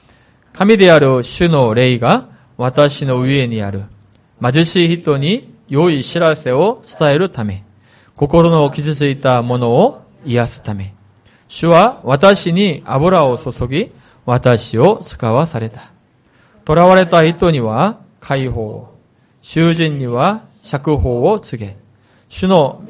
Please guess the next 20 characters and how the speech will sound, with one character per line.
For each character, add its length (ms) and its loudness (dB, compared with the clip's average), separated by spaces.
恵 120 0
み 240 2
の 160 -2
年、 400 -12
我 240 0
ら 140 2
の 240 -4
神 300 -6
の 420 -4
復 200 -6
讐 300 -4
の 220 -2
日 220 -6
を 180 -2
告 220 -12
げ、 120 -12
す 200 -2
べ 120 4
て 160 0
の 380 0